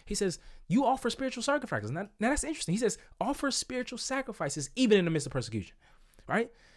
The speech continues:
And these sacrifices, what does he mean? He says, "Sacrifices of praise." <laughs> He says, "No, no, no, like, sacrifices of praise," right? "Our whole bodies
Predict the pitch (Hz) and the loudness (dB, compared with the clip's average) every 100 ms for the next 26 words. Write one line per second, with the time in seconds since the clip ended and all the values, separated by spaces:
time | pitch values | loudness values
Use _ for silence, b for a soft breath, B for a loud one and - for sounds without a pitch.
0 | B - 240 254 - 285 220 165 147 175 | B 0 2 4 2 0 -2 -2 -2 -2
1 | 226 226 262 156 - 190 226 208 233 233 | -2 -2 0 -2 -4 -2 0 0 -4 -6
2 | 214 226 202 180 180 - 220 233 214 151 | -8 -8 -6 -6 -6 -6 -4 -4 -6 -8
3 | - _ - - - B B B B - | -12 _ -6 -6 -8 B B B B 0
4 | 226 214 233 247 240 190 165 - B - | 2 4 2 2 4 6 6 4 B -6
5 | - - 175 196 180 165 - - - 160 | -6 -6 -4 -2 -2 -2 -6 -10 -12 -8
6 | 208 151 98 - b b b - 151 175 | -4 -4 -4 -10 b b b -8 -4 -4
7 | - b b - 156 180 170 131 160 175 | -6 b b -8 -6 -4 -4 -4 -4 -2
8 | 117 - | -2 -4